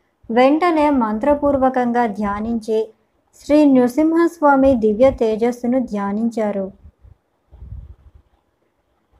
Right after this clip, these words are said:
వెను వెంటనే ఆ స్వామి శ్రీ పద్మపాదులను ఆవహించి మహా తేజస్సుతో వెలిగిపోతూ క్షణకాలంలో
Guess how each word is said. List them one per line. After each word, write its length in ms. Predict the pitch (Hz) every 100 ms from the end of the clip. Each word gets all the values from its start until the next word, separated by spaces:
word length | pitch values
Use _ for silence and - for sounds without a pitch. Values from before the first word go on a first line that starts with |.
| - - _ _ _
వెను 280 | 247 277 320
వెంటనే 600 | 294 254 247 277 262 262
ఆ 280 | - 226 233
స్వామి 580 | 233 226 214 226 370 - _ _ _
శ్రీ 220 | 302 320
పద్మపాదులను 1000 | 320 240 226 320 311 320 294 294 269 262
ఆవహించి 960 | 254 202 202 240 247 247 233 233 226 - _ _ -
మహా 380 | 233 233 240 294
తేజస్సుతో 800 | 277 233 233 262 269 277 254 254
వెలిగిపోతూ 840 | 220 208 208 247 240 226 220 214
క్షణకాలంలో 1400 | 214 - - - 233 254 262 226 208 214 220 220 214